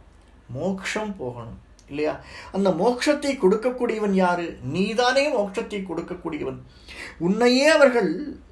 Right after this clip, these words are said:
கிரகித்த ஹஸ்தா, உன்னுடைய கையை பிடித்துக் கொள்கிறார்கள். அது மட்டுமல்ல, உன்னையே தியானித்து கொண்டு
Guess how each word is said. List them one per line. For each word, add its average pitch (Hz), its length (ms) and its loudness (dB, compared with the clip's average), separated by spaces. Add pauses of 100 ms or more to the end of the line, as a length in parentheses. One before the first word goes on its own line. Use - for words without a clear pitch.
(280)
கிரகித்த 277 420 4 (140)
ஹஸ்தா, 185 400 2 (440)
உன்னுடைய 220 300 4 (200)
கையை 226 360 0 (240)
பிடித்துக் 302 400 -2
கொள்கிறார்கள். 131 640 -6 (1600)
அது 180 200 2
மட்டுமல்ல, 214 420 0 (200)
உன்னையே 190 460 0 (320)
தியானித்து 202 560 0
கொண்டு 160 280 -8